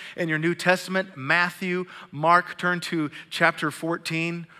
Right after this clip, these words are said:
We're gonna be looking at a couple of different scenes here in, uh, the Gospel of Mark, chapter fourteen. The first one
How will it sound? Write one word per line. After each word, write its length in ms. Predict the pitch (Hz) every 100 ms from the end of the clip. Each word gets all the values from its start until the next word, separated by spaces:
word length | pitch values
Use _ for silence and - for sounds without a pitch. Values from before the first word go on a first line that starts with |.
| -
We're 120 | 143
gonna 160 | 143 151
be 140 | 147
looking 420 | 139 151 160 151 139
at 100 | 123
a 60 |
couple 360 | - 175 180 165
of 120 | 139
different 340 | 156 - 135
scenes 880 | - - 175 135 131 160 175 170 - - - - -
here 300 | - 151 147
in, 400 | 147 147 143 139
uh, 300 | 135 127 117 - - -
the 80 | 123
Gospel 480 | 147 147 - 143 131
of 80 |
Mark, 320 | 131 139 143 -
chapter 300 | 139 - 123
fourteen. 480 | 139 135 147 151
The 80 | 131
first 360 | - 233 240 -
one 220 | 156